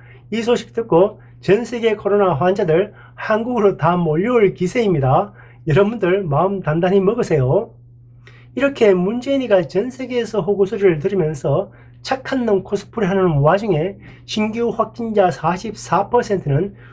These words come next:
해외 입국자가 되었다고 합니다. 외국인들한테 좋은 소리 듣는 동안 한국의 의사들과 간호사들은 하나둘씩 지쳐가고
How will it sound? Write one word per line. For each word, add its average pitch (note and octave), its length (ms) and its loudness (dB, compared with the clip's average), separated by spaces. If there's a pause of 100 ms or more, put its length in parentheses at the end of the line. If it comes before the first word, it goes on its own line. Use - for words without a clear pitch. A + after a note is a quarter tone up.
(160)
해외 B3 360 2
입국자가 F#3+ 580 -2
되었다고 F3 540 0
합니다. D#3 580 -2 (880)
외국인들한테 F3+ 720 2
좋은 D#3 300 0
소리 F3 240 0
듣는 C#3+ 280 -2
동안 E3+ 400 -2 (180)
한국의 F3+ 560 2
의사들과 D#3 580 0
간호사들은 D3+ 680 0 (200)
하나둘씩 E3 640 0
지쳐가고 D#3 800 0